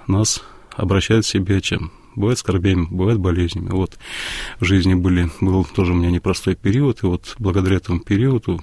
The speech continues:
вот как-то Господь меня привёл, действительно, осознание того, что вот всё-таки жизнь нужно свою менять, и жизнь нужно менять её в целом, в, в, в, в полностью.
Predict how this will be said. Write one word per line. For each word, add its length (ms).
вот 220
как-то 300
Господь 400
меня 160
привёл, 400
действительно, 520
осознание 640
того, 340
что 400
вот 300
всё-таки 560
жизнь 340
нужно 180
свою 240
менять, 380
и 100
жизнь 240
нужно 160
менять 280
её 100
в 60
целом, 400
в, 240
в, 220
в, 320
в 400
полностью. 460